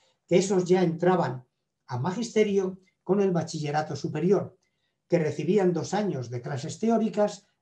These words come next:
y un curso de prácticos, y que además los que tenían los mejores expedientes podían acceder directamente a una plaza en el Magisterio Nacional.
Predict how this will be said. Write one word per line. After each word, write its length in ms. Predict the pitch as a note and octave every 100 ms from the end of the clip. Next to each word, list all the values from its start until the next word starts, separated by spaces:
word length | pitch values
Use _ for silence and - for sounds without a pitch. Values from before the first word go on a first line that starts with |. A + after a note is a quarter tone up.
| -
y 100 | E3
un 160 | G3+
curso 300 | F3 F3+ F3+
de 100 | D3
prácticos, 560 | C3 C3+ B2 - - _ _ - _ _
y 160 | - G3
que 100 | G3+
además 520 | B3 G#3+ F#3+ - - _ _ _ _ _ _ _ _ _ _ -
los 360 | C#3+ D3+ -
que 180 | - D3+
tenían 580 | - C#3+ A#3 E3+ A#2+ B2+
los 140 | B2+
mejores 420 | B2 - G3+ E3+ G3
expedientes 840 | F3+ G3 F3 E3 D#3 C#3+ C#3 - _ _
podían 340 | E3+ E3 G#3 F#3+
acceder 580 | F3 D#3+ D#3 D#3+ C3+ -
directamente 1000 | B2 E3+ F3+ - D3 C3+ C3 C#3+ C#3+ -
a 120 | - C#3
una 280 | D3 B2+
plaza 480 | C#3 B2+ - B2 - _ _ _ -
en 140 | C#3
el 100 | B2
Magisterio 560 | B2 - B2 C#3 A#2 G#2
Nacional. 500 | G#2 A2+ F2+ E2+